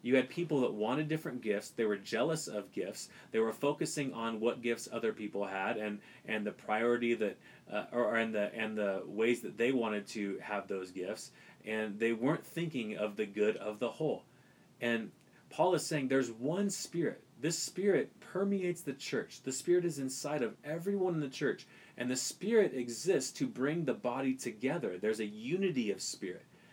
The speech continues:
But you all are getting in the way of that by competing for certain gifts, looking down on other gifts. You're thinking of yourself, and this is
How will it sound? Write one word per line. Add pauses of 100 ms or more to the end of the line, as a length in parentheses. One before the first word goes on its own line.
(160)
But
you
all
are
getting
in
the
way
of
that (680)
by
competing
for
certain
gifts,
looking
down
on
other
gifts. (280)
You're
thinking (340)
of
yourself,
and
this
is